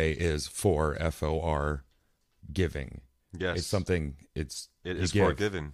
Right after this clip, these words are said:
Speaker 2: Yeah, love is to be given. It's never
Speaker 1: Yeah.
Speaker 2: to be expected. It's a very painful thing to try and expect love.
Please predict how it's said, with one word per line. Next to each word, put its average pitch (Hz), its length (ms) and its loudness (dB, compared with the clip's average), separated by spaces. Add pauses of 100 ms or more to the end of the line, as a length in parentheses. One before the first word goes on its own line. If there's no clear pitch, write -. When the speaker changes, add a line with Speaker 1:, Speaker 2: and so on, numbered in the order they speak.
(100)
Speaker 2:
Yeah, 98 180 0
love 113 280 2
is 113 140 -4
to - 80 -8
be 92 140 -8
given. 80 280 -4
It's - 140 -8
never 95 300 -2
Speaker 1:
Yeah. 71 100 -6 (160)
Speaker 2:
to - 120 -10
be 85 120 -4
expected. 80 560 -4
It's 76 160 -8
a - 20 -6
very 78 200 -2
painful 82 400 -6
thing 87 200 -4
to 76 80 -14
try 80 160 -2
and 76 100 -4
expect - 400 -8
love. 80 360 -4